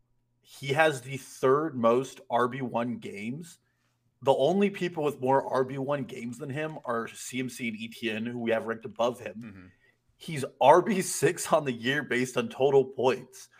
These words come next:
Speaker 1: And he already has more R B one games than he has all season and is on pace to set the single season receiving record for <laughs> running backs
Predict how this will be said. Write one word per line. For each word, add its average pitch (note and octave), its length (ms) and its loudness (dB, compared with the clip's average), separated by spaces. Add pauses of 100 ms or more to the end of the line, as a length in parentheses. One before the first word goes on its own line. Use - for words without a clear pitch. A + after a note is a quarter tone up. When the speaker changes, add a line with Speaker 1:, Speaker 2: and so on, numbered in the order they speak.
(380)
Speaker 1:
And D#3 100 2
he D#3+ 80 4
already F3+ 180 8
has D#3+ 200 4
more D3 240 4
R A#2+ 180 8
B C#3 140 -4
one A#2 260 -2
games A#2+ 340 -4
than B2 100 -6
he A2+ 80 -4
has A#2 220 -2
all B2+ 140 2
season C3+ 520 -12 (340)
and C3+ 100 0
is C3 160 -2
on D3+ 300 4
pace C#3 640 -6 (420)
to C#3+ 280 -8
set E3+ 400 2
the D3+ 100 -2
single D#3 360 0
season D3 380 -4
receiving B2+ 500 -2
record B2+ 380 2
for B2 540 2
<laughs> A#2+ 40 -20
running C3 280 4
backs G2+ 380 -6